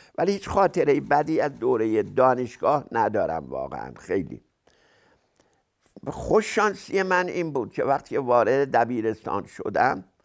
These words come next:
یه معلم، و این تمام آینده منو تغییر داد، یه معلم خط داشتیم توی دبیرستان، مرحوم غلام حسین، استاد غلام حسین آهنی،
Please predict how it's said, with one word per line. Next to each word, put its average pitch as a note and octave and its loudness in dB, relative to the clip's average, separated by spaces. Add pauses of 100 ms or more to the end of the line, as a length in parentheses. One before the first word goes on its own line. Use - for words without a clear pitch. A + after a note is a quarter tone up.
(640)
یه C#3+ -2
معلم، C#3+ 0
و C3+ 2
این D3 0
تمام E3+ 0
آینده C#3+ 0
منو A#2+ -2 (200)
تغییر F2 -4
داد، - -12 (600)
یه C#3 0
معلم D3+ 2 (100)
خط A#2+ 0 (100)
داشتیم D#3+ -4
توی C#3 -2
دبیرستان، A2+ -2 (800)
مرحوم G#2+ -2 (200)
غلام F#2+ 2
حسین، - -6
استاد - -4
غلام E2 -2 (100)
حسین - -10 (240)
آهنی، - -10